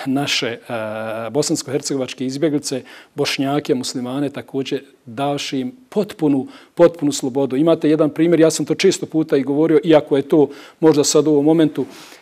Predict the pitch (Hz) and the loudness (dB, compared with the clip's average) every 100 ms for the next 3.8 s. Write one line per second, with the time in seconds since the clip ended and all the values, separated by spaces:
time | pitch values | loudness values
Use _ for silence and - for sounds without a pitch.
0 | _ - 139 151 151 139 143 156 160 147 | _ -6 -2 -2 -2 -2 -2 0 0 2
1 | 143 135 147 147 214 214 - - 156 151 | 2 2 2 2 6 6 6 2 4 4
2 | - 127 160 175 160 151 - _ 156 180 | 2 2 6 8 8 2 -8 _ 4 6
3 | 165 143 170 165 170 160 147 143 | 6 4 4 4 4 4 2 2